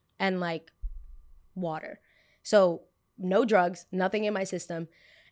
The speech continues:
and I'm fully having a seizure.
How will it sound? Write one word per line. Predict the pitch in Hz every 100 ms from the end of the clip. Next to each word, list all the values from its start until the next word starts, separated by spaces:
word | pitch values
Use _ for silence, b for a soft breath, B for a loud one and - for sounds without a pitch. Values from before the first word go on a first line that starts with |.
| _
and | 202 185 160
I'm | - 185 175 _ -
fully | 226 214 202
having | 170 185 175 170 160 -
a | 165
seizure. | - 170 160 147 -